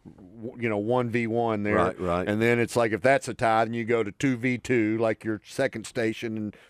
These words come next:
Speaker 1: versus second
Speaker 2: It's kinda
Speaker 1: station.
Speaker 2: in, in golf, you know, they may do it on, like, a hole, whoever.
Speaker 1: So it was like,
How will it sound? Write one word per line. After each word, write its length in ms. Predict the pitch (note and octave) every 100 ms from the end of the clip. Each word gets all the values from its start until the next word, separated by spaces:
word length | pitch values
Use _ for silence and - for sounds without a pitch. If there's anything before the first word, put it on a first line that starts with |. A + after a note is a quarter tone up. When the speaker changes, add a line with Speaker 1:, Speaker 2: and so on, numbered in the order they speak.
| -
Speaker 1:
versus 320 | A2+ A2 F#2+
second 240 | - A#2+
Speaker 2:
It's 80 | G#2+
kinda 180 | - G#3
Speaker 1:
station. 260 | F#3+ C#3 -
Speaker 2:
in, 80 | D3
in 80 |
golf, 380 | D3 G3 A3 -
you 80 | B2+
know, 80 | B2
they 80 | A2+
may 160 | A#2
do 180 | G#2+ A2
it 60 | G#2
on, 180 | F#2+
like, 240 | G2+ G2+ E2+
a 60 |
hole, 380 | D#2+ B2+ G2 D#2+
whoever. 180 | G2+ A2
Speaker 1:
So 520 | G2 F2+ G#3 G3 F#3
it 200 | G3+ F3+
was 420 | D#3+ D#3+ D3+ A#2+
like, 300 | D#3 D3+ C#3